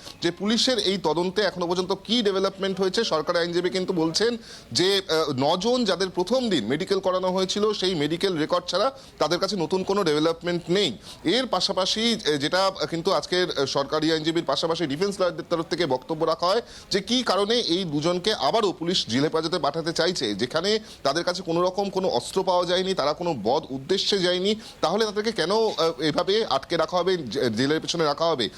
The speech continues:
তারপরেই কিন্তু বিচারক সমস্ত পক্ষের সওয়াল জবাব শোনার পর তিনি কার্যত পুলিশের যে, আহ, দাবি বা পুলিশের তরফ থেকে যে আবেদন, তা কিন্তু সম্পূর্ণভাবে খারিজ করে দেন এবং বলা হয় যে দু হাজার টাকা করে ব্যক্তিগত জা-, আহ, জামিনে, ব্যক্তিগত বন্ডের জামিনে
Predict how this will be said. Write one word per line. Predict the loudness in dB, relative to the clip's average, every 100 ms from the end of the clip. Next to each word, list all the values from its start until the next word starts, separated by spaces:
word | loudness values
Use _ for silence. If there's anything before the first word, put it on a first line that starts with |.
| -14 -2
তারপরেই | 0 2 0 0
কিন্তু | 0 0
বিচারক | 0 0 0 0 -2
সমস্ত | -4 -2 -2 -2 0
পক্ষের | -2 0 -2
সওয়াল | 0 0 0 2
জবাব | 2 0
শোনার | -2 -2 -2
পর | 0 0 0 -6 -8
তিনি | -2 0
কার্যত | 2 0 0 -2
পুলিশের | -2 -2 0 0 0
যে, | 0 2 2 2
আহ, | 0
দাবি | 2 0 2 0
বা | 0
পুলিশের | 0 -4 0 0 0
তরফ | -2 -2
থেকে | 0 0
যে | 2
আবেদন, | 2 2 0 -2
তা | -6
কিন্তু | -6 -4 -2
সম্পূর্ণভাবে | 0 -2 -2 0 0 0
খারিজ | 0 -2 -2
করে | -4 0
দেন | 0 -2 -12 -6
এবং | 0 0 2
বলা | 2 2
হয় | 2
যে | 0 0
দু | 0
হাজার | 0 0 0
টাকা | 0 2
করে | 0 0
ব্যক্তিগত | -2 -4 -2 0
জা-, | 0 0
আহ, | 2 0
জামিনে, | 2 2 2 0 -2 -12 -6
ব্যক্তিগত | -4 0 0
বন্ডের | 2 2 0 0
জামিনে | 0 0 -2